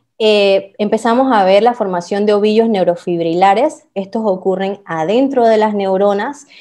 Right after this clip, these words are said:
este, y están mediados por la proteína tau. Ella se va agregando en su estado fosforilado y, pues, literalmente va reventando las neuronas, las va destrozando, eh, de-, desde los microtúbulos. Así que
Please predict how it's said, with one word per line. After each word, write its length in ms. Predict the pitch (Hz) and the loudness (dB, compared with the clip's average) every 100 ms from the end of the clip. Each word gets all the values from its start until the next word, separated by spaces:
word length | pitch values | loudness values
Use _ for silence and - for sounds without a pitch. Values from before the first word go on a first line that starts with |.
| - _ - | -20 _ -8
este, 500 | 190 175 - 175 170 | -8 -8 -2 0 2
y 140 | 202 | 0
están 280 | 202 220 220 | -2 -2 0
mediados 480 | 226 220 214 220 226 | 2 4 4 4 2
por 140 | 208 | -2
la 140 | 185 175 | -2 -2
proteína 580 | 185 185 180 185 180 - | -4 -6 -4 -6 -4 2
tau. 440 | 220 208 247 330 - _ _ _ | 4 4 2 0 -12 _ _ _
Ella 220 | 190 214 | 0 2
se 160 | 226 190 | 0 -2
va 100 | 175 | 0
agregando 540 | 190 190 202 285 285 285 | 2 2 2 2 0 -2
en 80 | |
su 100 | 277 | -4
estado 360 | 220 - 190 202 | -8 -4 -2 -2
fosforilado 840 | 202 190 - 165 196 214 208 220 - _ _ _ | -4 -10 -8 -4 0 2 2 0 -4 _ _ _
y, 120 | 202 185 | -8 -2
pues, 140 | 202 | 0
literalmente 600 | 202 202 202 226 233 233 | 2 4 2 2 0 4
va 240 | 214 220 226 | 4 4 2
reventando 880 | - 196 185 185 190 220 220 226 220 | 0 -2 -2 -4 -4 -2 -2 0 0
las 160 | 190 | 0
neuronas, 440 | 170 165 170 190 196 | -4 -2 -2 -2 -6
las 180 | 170 | -2
va 380 | 170 165 180 - _ _ _ _ | 2 2 0 -4 _ _ _ _
destrozando, 1120 | _ 170 185 185 170 165 - 196 180 175 208 - _ _ _ - | _ -6 -4 -4 -10 -10 -4 -2 -2 -2 -4 -10 _ _ _ -6
eh, 200 | 170 165 | -4 -2
de-, 240 | 165 160 | -2 -2
desde 260 | 165 175 170 | -2 -2 -2
los 140 | 170 | -4
microtúbulos. 680 | 175 175 175 175 240 202 196 | -6 -4 -4 -2 -2 0 0
Así 240 | 185 185 190 | -2 -6 -4
que 240 | 196 208 | -2 -4